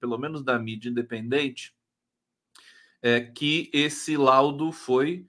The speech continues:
rebatido por um perito, perito não, por um, por um pesquisador, né,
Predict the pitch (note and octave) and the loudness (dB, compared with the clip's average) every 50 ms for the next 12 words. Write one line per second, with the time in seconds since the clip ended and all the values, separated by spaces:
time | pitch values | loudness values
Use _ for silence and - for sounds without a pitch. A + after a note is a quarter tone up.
0 | _ _ _ _ _ - - - A2 A2 A#2+ C#3+ D#3 - - - - A#2+ B2 B2+ | _ _ _ _ _ -10 -4 -2 0 4 4 4 4 2 -2 -6 -2 0 0 0
1 | C3 C#3 D#3+ F#3+ G#3+ - _ _ _ _ _ _ _ _ - _ _ _ _ _ | 0 -2 -6 -6 -8 -8 _ _ _ _ _ _ _ _ -20 _ _ _ _ _
2 | _ - - F3 F3 D#3 C3 C3 C3 C#3 D3 D#3+ F#3 G3+ F#3+ - - G#3 G#3 C#3+ | _ -4 0 2 2 4 2 2 0 -2 -4 -4 -6 -8 -4 0 2 2 2 2
3 | C#3 E3 F3 - - _ - D#3+ F3 G#3 - - G3 D#3+ C#3 B2 A#2+ A#2+ C#3+ D3 | 2 0 -2 -6 -6 _ -2 0 0 0 -2 -2 -2 -2 -2 -2 -2 -4 -4 -4
4 | D3 D#3 E3+ F3+ F3+ F3+ E3+ D#3 C#3 A#2+ G#2+ A2 - B2 C3 C3+ C#3 C#3+ C#3+ C#3+ | -2 -2 -2 0 0 0 0 -2 -4 -4 -6 -6 -4 -2 0 0 0 0 0 -2
5 | C3+ B2+ B2 A#2+ B2 B2+ B2 B2 - A2+ A#2+ D#3+ E3+ D3+ B2 B2 C3 C#3+ F3 - | -2 -2 -2 0 0 0 0 0 -2 -2 2 2 2 4 4 2 2 2 0 -2
6 | - B2 B2 C3+ E3+ E3+ D#3+ | -4 -2 -2 -2 -2 -4 -8